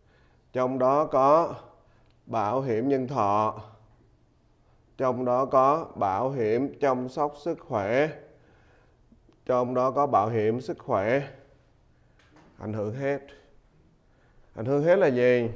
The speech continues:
Tất cả những cái này nó dẫn đến cái chuyện là, à, chúng ta cũng thấy rằng là cái số tiền bảo hiểm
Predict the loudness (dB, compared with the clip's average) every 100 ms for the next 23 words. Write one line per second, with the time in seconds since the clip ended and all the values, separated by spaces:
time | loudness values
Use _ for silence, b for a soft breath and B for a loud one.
0 | -12 -20 _ b b b b _ _ _
1 | _ -2 0 2 0 0 0 2 2 2
2 | 2 -2 -8 -12 -4 0 0 2 2 0
3 | -2 -2 0 0 -2 -2 -6 -14 b b
4 | b _ -10 -6 -4 -2 -2 -2 -6 -4
5 | -2 0 0 0 0 -2 -4 -4 -4 0
6 | -2 0 -2 -2 -2 0 0